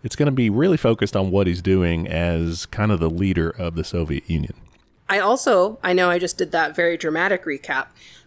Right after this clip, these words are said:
Speaker 2: I wanna give us a quick strike recap. <laughs>
Speaker 1: Ooh, okay.
Speaker 2: Okay. So, in case you haven't listened to the previous episode in a minute, 'cause it's been a couple weeks, Stalin's strikes, as of today, are kidnapping children. <laughs>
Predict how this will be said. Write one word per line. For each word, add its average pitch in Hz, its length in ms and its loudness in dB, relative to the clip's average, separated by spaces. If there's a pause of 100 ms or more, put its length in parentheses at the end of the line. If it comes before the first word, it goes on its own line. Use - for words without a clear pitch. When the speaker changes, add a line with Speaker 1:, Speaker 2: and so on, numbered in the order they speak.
(100)
Speaker 2:
I 156 80 0
wanna 170 240 2
give 170 180 0
us - 120 -8
a 156 60 -4
quick - 340 -4 (220)
strike - 500 -2
recap. 143 480 -6 (440)
<laughs> - 440 -18
Speaker 1:
Ooh, 107 280 4
okay. 90 340 0
Speaker 2:
Okay. - 400 -2 (360)
So, 180 300 2
in 165 140 -6
case 185 240 2
you 208 80 4
haven't 196 180 2
listened 185 340 2
to 170 500 2
the - 140 -10
previous 175 360 0
episode 160 360 0
in 151 60 2
a 151 60 2
minute, 147 360 0
'cause - 140 -14
it's - 120 -12
been 156 100 -2
a 160 40 -4
couple 180 240 -4
weeks, - 440 -4 (360)
Stalin's 185 500 0
strikes, - 560 -4 (140)
as 156 220 -4
of 160 140 -4
today, 160 560 -2 (120)
are 143 440 -2 (480)
kidnapping 185 640 0
children. 208 580 0 (180)
<laughs> - 520 -6